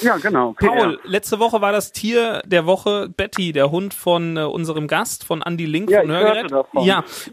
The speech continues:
Speaker 2: weil
Speaker 1: hörte
Speaker 2: wir konnten
Speaker 1: davon.
Speaker 2: dich leider nicht erreichen. Du, was war nochmal deine Ausrede? Du hast, du warst in Quarantäne, du hattest irgendwas war, ne?
Speaker 1: Ich hab 'n, ich hab 'n Boden angeliefert bekommen, den ich bestellt hatte, genau, just in dem Moment.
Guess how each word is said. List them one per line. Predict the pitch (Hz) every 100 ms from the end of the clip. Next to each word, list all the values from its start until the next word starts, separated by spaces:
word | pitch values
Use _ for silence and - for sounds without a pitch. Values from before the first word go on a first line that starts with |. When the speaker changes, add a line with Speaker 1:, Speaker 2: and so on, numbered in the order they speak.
| -
Speaker 2:
weil | 170
Speaker 1:
hörte | 175 -
Speaker 2:
wir |
konnten | 127 214
Speaker 1:
davon. | 269 262
Speaker 2:
dich | 208
leider | 214 220
nicht | 214 214
erreichen. | 202 220 233 160 147
Du, | 170 170
was | 214 202 -
war | 233
nochmal | 220 226
deine | 214 208
Ausrede? | 214 214 175 147 131 -
Du | 170
hast, | - -
du | 175
warst | 185 190
in | 214
Quarantäne, | 208 202 190 214 196 147
du | 151
hattest | 160 -
irgendwas | 202 202 196
war, | 196 170
ne? | 139 170
Speaker 1:
Ich | 180
hab | 196 202
'n, | 190 156
ich | 156
hab | 190
'n | 180
Boden | 175 220
angeliefert | 170 139 135 131 135 147
bekommen, | - - 143
den | 139 135
ich | -
bestellt | - - 131 131
hatte, | 135 123
genau, | 131 143 131
just | 147 196 -
in | 175
dem | 165 175
Moment. | 160 170 170 113